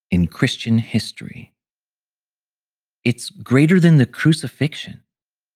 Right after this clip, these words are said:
more important than the resurrection, greater than the ascension,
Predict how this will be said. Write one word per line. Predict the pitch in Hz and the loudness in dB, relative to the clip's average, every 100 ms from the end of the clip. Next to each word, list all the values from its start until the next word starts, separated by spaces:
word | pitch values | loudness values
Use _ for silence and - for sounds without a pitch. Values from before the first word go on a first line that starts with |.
| _ - | _ -2
more | 120 135 135 | 2 2 2
important | 131 123 - 196 214 170 - - _ _ - | 0 -2 0 0 0 -4 -6 -10 _ _ 2
than | 123 | 4
the | 123 | 6
resurrection, | 123 123 123 156 - - 76 - _ _ _ _ _ _ _ _ _ _ _ _ - | 4 2 0 -2 -4 -14 -16 -18 _ _ _ _ _ _ _ _ _ _ _ _ -4
greater | 131 165 170 160 | 2 4 4 4
than | 147 | 4
the | 143 123 | 4 2
ascension, | - - 147 - 143 143 | 0 -6 -4 -4 -6 -10